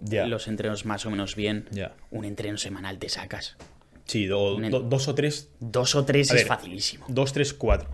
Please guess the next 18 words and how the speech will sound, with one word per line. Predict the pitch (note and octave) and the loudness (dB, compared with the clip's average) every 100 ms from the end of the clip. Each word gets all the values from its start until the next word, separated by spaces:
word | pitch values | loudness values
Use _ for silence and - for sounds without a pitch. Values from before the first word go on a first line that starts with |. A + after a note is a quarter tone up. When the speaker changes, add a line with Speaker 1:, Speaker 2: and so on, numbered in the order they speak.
| - - - - - - - - | -8 -6 -6 -8 -12 -14 -12 0
Speaker 1:
Puedes | D3+ D#3+ | 4 6
Speaker 2:
Sí, | D#3 | 6
Speaker 1:
prácticamente | A2 C3+ C3 C3 | 6 6 8 8
Speaker 2:
a | |
ver, | D#3 D#3+ | 8 12
cuatro | D#3 D#3+ G3 F#3+ - | 12 12 12 12 10
igual | C3+ C3+ C#3 | 8 10 12
ya | D#3 | 10
te | D3+ | 10
diría | C3+ A#2+ C3 C3 | 8 8 8 8
que | A2+ | 6
puede | - A2+ B2 | 0 4 6
empezar | B2 A2 G#2 G#2+ | 6 4 2 2
a | G#2 | 2
ser | - A#2 A2+ G#2+ | 2 4 4 4
demasiado | G#2 G2+ - A2 | 2 0 2 2
protagonista, | A2 G#2 F#2 F2+ G#2 A#2 - - | 2 0 0 0 0 -2 -10 -6
pero | G2 F#2 - | -4 -4 -6